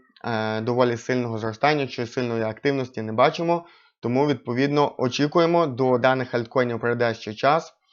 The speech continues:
Е, як ми бачимо, що зростання відбувається в нас по черзі. І, відповідно,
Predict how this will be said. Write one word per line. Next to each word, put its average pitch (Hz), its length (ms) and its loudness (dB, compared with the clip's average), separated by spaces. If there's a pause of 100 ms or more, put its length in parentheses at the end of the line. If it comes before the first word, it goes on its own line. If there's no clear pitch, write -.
(280)
Е, 113 140 0
як 117 120 2
ми 127 100 0
бачимо, 147 400 2
що 139 420 -2 (280)
зростання 123 760 -2
відбувається 117 640 -2
в 113 60 -4
нас 120 420 -6 (100)
по 131 100 0
черзі. 107 400 -2 (320)
І, 175 140 2
відповідно, 127 600 -2